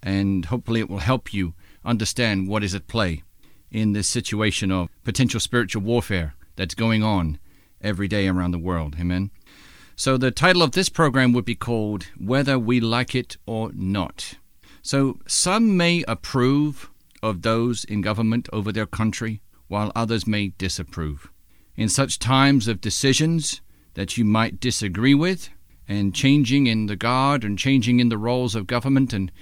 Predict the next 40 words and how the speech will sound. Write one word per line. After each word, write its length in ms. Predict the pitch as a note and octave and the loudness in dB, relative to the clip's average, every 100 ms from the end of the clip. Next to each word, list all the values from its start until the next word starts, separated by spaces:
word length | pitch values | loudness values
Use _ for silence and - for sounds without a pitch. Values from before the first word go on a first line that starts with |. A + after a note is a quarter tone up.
| - - - | -20 -20 -8
who 240 | B2+ B2+ | -2 0
is, 260 | A#2 G2 A#2+ | 0 0 -4
uh, 240 | G#2+ G2 | -4 -4
in 140 | - G2+ | -6 -4
power 460 | - C3 D#3 F#3 - - - - | 0 0 0 -2 -8 -18 -20 -12
and 180 | G#2 G2+ | -4 0
their 80 | F#2+ | 0
policies, 680 | - C3+ C#3+ - D#3 D3+ - - - - _ - | -2 0 0 0 -2 -4 -10 -18 -20 -20 _ -2
we 120 | A#2+ | 6
need 140 | C#3 D#3+ | 6 6
to 120 | D#3 | 4
remember 440 | C3+ B2 C#3 A#2+ | 6 8 8 6
some 260 | A2+ C#3 B2+ | 4 4 4
of 40 | |
the 80 | A2+ | 2
key 240 | - E3+ E3 | -2 -2 -2
points 460 | - D#3+ C3 - | 2 4 4 2
in 80 | B2+ | 0
the 80 | A2+ | 4
Word 200 | C3 C3 | 4 4
of 80 | A#2 | 2
God 340 | A#2+ F#2 F#2 - - - - - | 2 0 -2 -10 -18 -20 -10 2
on 140 | B2 | 4
this 140 | A#2+ | 4
very 240 | - D3 D3 | 0 0 0
topic, 480 | - B2 F2+ - - - - - - | -2 -4 -6 -10 -16 -20 -20 -20 -4
including 540 | A#2 A2+ D3 C#3 C3 B2 | -2 2 4 6 6 6
the 200 | A#2 G#2+ | 4 0
origin 640 | B2 C3+ C3 C3+ B2+ B2 | 4 4 4 4 4 2
of 280 | - F#2+ E2 | -2 -6 -4
evil 420 | B2 C#3 F3 G#3 - - - D#2+ | 0 2 2 -2 -6 -16 -16 -6
and 320 | G2+ G#2 F#2+ | -2 -2 0
its 200 | A2+ G2+ | -2 0
use 520 | G2+ C3+ F#3+ - - - - - - | 4 4 4 0 -8 -14 -18 -20 -8
and 220 | A2 A2+ - | -2 0 2
influence 540 | F3+ E3 D#3+ C#3+ - | 0 4 6 4 2
by 340 | - A#2+ A#2 | -4 -2 -2
the 120 | G#2+ G2 | -4 -4
devil 280 | G2+ F#2+ | -4 -2
Satan. 460 | F2+ A#2 G#2 D#2+ | -2 -2 -2 -2